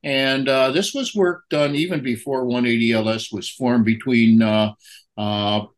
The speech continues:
Professor Raphael Michelin of Hebrew University, who's actually the, uh, discoverer of the human endocannabinoid system. And, uh, Doctor Mark Feldman, who was a colleague of mine,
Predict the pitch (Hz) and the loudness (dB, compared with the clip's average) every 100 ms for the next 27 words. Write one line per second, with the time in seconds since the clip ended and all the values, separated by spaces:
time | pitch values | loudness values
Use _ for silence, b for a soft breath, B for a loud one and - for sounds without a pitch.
0 | - 131 117 131 - 120 110 113 113 127 | -4 -2 0 -2 0 0 2 0 0 2
1 | 107 110 110 120 127 107 101 98 127 107 | 4 4 2 0 -2 -2 -4 -4 -4 -2
2 | 110 107 107 95 147 190 123 101 95 B | 0 2 2 -2 -4 -4 -4 -6 -8 B
3 | B 165 156 175 180 - 175 139 135 131 | B -4 0 0 -2 0 2 2 2 2
4 | 120 117 117 110 - 113 117 139 113 107 | 2 2 -2 -4 -2 -2 0 -2 -2 -2
5 | 104 107 123 117 113 110 120 110 107 113 | -4 -4 2 4 4 2 0 -4 -4 -4
6 | 104 107 107 104 104 - 175 - 95 90 | -2 -2 -4 -4 -4 -4 -4 -6 -8 -10
7 | _ B B B B 143 135 131 135 131 | _ B B B B -2 -2 0 2 2
8 | 127 139 139 127 117 110 - 185 165 113 | 0 -2 -2 -2 0 -2 -4 -2 0 0
9 | 113 110 131 107 110 104 117 120 123 113 | -2 -2 -4 -4 -6 -6 -2 0 0 0
10 | 110 101 110 110 110 107 | -2 -2 -2 0 -2 -4